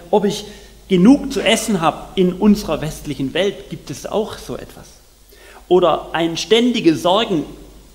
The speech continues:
darüber, was ich esse und wie ich esse und, ähm, ob das auch ganz gesund ist für meinen Körper. Ach, all das wird unter Völlerei abgebucht, das würden wir gar nicht da verorten, wir würden sagen, ah, das ist doch gut.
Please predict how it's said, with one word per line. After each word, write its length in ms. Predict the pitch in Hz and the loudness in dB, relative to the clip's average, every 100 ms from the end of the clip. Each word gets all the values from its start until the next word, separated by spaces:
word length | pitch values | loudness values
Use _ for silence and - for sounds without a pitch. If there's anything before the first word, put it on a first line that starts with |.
| _ | _
darüber, 680 | 165 180 220 190 156 131 - | 0 0 2 4 4 0 0
was 200 | 214 240 | 2 2
ich 100 | 226 - | 0 0
esse 300 | 143 - 120 - | -4 -4 -12 -4
und 260 | 175 160 143 | -4 -4 2
wie 220 | 247 190 | 2 4
ich 180 | - - | -2 -4
esse 320 | 139 - 120 - | -6 -4 -10 -4
und, 260 | 190 170 165 - - - - - | 0 0 -2 -16 -18 -18 -20 -6
ähm, 240 | 160 156 165 - | -4 -2 -4 -4
ob 220 | 220 - | -4 -2
das 200 | 185 190 | -4 0
auch 340 | 185 185 - | 0 0 -2
ganz 340 | - 247 247 - | 0 2 2 0
gesund 400 | 226 262 311 240 | 0 4 2 0
ist 160 | - | -6
für 80 | 151 | -6
meinen 220 | 135 127 | -6 -6
Körper. 320 | 127 127 135 - | -6 -6 -6 -4
Ach, 160 | - - - | -4 -4 -2
all 200 | 202 294 | 2 4
das 180 | 285 294 - - - - | 2 0 -12 -16 -20 -12
wird 240 | 165 233 - - - | -2 -2 -2 -12 2
unter 260 | 247 226 | 4 4
Völlerei 600 | 226 202 185 151 175 269 | 2 4 6 4 0 0
abgebucht, 520 | - - 151 131 127 | -2 -2 -2 -2 -4
das 160 | 147 135 | -6 0
würden 200 | 175 170 | 0 2
wir 80 | 147 | 0
gar 120 | 139 | 0
nicht 160 | 143 135 | 0 -6
da 60 | |
verorten, 340 | 113 - - 208 | -4 -6 -2 0
wir 140 | 131 | 0
würden 180 | 143 139 | -2 -2
sagen, 240 | 131 127 180 202 | -6 -6 -10 -14
ah, 60 | |
das 160 | 110 120 | -14 -14
ist 100 | 120 | -12
doch 140 | 127 | -10
gut. 260 | - 254 262 | 0 0 0